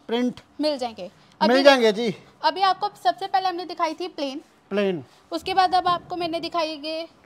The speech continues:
Speaker 2: jacquard में
Speaker 1: Jacquard
Speaker 2: printed।
Speaker 1: में, ठीक है जी।
Speaker 2: उसके बाद अब हम आपको दिखाते हैं एक sample इसका jacquard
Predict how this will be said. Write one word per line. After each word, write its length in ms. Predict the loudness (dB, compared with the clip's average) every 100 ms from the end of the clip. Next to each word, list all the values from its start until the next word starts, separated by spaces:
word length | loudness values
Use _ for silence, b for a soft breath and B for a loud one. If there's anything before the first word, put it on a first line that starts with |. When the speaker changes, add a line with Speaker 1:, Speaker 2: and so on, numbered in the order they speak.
| -16
Speaker 2:
jacquard 500 | -2 0 2 0 0
में 160 | -4 -4
Speaker 1:
Jacquard 180 | -4 -2
Speaker 2:
printed। 340 | -4 -4 -8
Speaker 1:
में, 100 | -10 -12
ठीक 200 | -10 -8
है 80 | -10
जी। 120 | -14 _ -14
Speaker 2:
उसके 200 | -10 -2
बाद 240 | 0 0
अब 140 | -2 -2
हम 180 | -2
आपको 200 | -2 -2
दिखाते 400 | -8 -4 -2 -2
हैं 60 | -8
एक 80 | -8
sample 320 | -12 -10 -10
इसका 320 | -10 -10 -12
jacquard 540 | -4 -4 -4 -6 -6